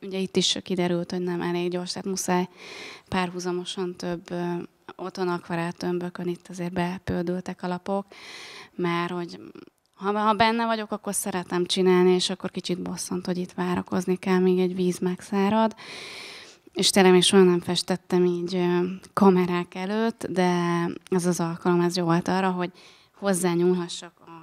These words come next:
az akvarell készlethez, amit Tandori Dezsőtől kaptam egy közös munka után, és tényleg itt van a, a Medve nagymesternek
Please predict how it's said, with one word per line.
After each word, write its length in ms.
az 120
akvarell 680
készlethez, 640
amit 280
Tandori 400
Dezsőtől 500
kaptam 380
egy 360
közös 360
munka 340
után, 360
és 140
tényleg 220
itt 140
van 200
a, 120
a 20
Medve 400
nagymesternek 1000